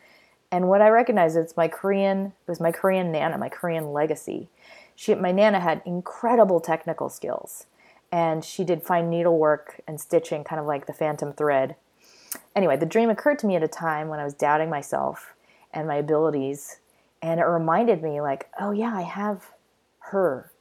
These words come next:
inside of me. I have centuries of hard work and craft inside my being." And I was I've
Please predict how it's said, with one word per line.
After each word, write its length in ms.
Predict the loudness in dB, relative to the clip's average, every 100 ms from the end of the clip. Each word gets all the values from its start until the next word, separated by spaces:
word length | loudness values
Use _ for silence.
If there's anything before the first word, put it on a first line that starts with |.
| -14
inside 480 | -12 -6 -2 -2 -4
of 120 | -8
me. 140 | -14 -14
I 40 |
have 220 | -6 -6
centuries 680 | -6 -6 -2 -2 0 -2 -2
of 100 | -6
hard 280 | -2 -2 0
work 240 | 0 -2
and 100 | -4
craft 560 | -14 -6 -4 -4 -8 -14
inside 340 | -14 -8 -8
my 120 | -8 -10
being." 480 | -10 -10 -12 -14 -20 _ _ _ _ _ -2
And 160 | 2
I 100 | 6
was 420 | 6 4 0 -16 -20 _ _ -6
I've 240 | -4 -4